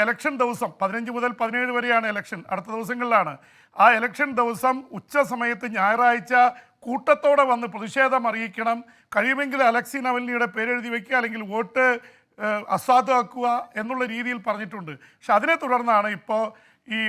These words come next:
അധിനിവേശ പ്രദേശങ്ങളിൽ പോലും നിർബന്ധപൂർവ്വം വീടുകളിൽ കയറി ചെന്ന് പുട്ടിന് വോട്ട് ചെയ്യാൻ സൈന്യം നിർബന്ധം ചുമത്തിക്കൊണ്ടിരിക്കുന്നത്. അപ്പോൾ കൂടുതൽ ആൾക്കാർ വോട്ട് ചെയ്തെന്നും percentage of വോട്ട്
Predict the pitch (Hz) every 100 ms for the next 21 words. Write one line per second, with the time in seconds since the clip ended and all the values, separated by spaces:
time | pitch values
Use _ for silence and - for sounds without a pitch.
0 | 214 180 254 285 277 269 277 - 214 233
1 | 240 254 247 240 196 220 233 262 269 -
2 | _ _ 202 208 294 294 269 240 240 220
3 | 220 254 254 254 240 226 233 226 226 214
4 | 208 - 285 262 226 254 233 226 233 -
5 | _ _ 226 220 247 254 254 - 196 247
6 | 247 214 220 190 220 220 208 208 208 214
7 | 214 226 233 _ _ - 240 294 285 240
8 | 247 277 269 226 - 254 240 233 240 196
9 | 226 180 240 269 262 233 226 269